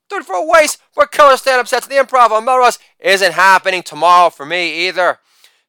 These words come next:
Three unplanned kids later, 'cause I never managed the Art of the Pump fake. Holla! And are,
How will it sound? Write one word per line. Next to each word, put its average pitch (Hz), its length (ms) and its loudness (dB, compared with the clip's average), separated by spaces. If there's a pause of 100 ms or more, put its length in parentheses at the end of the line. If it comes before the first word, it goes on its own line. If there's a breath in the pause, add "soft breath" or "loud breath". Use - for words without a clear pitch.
Three 170 280 -4 (100)
unplanned 175 540 -2
kids 170 260 -6
later, 160 500 -2
'cause - 120 -18
I 135 40 -8
never 143 160 -6
managed 147 480 -6 (240)
the 127 80 -4
Art 151 100 0
of 143 40 -12
the 127 60 -8
Pump 180 300 -2
fake. 156 400 -4
Holla! 233 600 4 (1040)
And 165 280 -4 (280)
are, - 120 -4